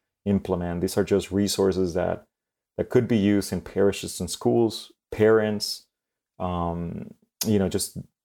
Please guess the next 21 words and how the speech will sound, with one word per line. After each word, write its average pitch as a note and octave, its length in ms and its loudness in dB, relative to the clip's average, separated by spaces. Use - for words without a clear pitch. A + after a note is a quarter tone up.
everyday G#2 480 6
evangelists F#2 560 0
can F2+ 160 -6
use F#2 240 2
them F#2 120 -2
to F#2+ 100 -10
share F#2 220 0
the F2+ 80 0
faith F#2 320 -2
with F#2 220 -4
their E2 340 -4
coworkers F#2 760 2
and, E2 240 -8
and E2+ 180 -10
family F2+ 380 -2
members E2+ 400 -4
and E2 80 -8
loved E2+ 240 -4
ones E2+ 280 -8
and E2 100 -10
neighbors. F2 540 -4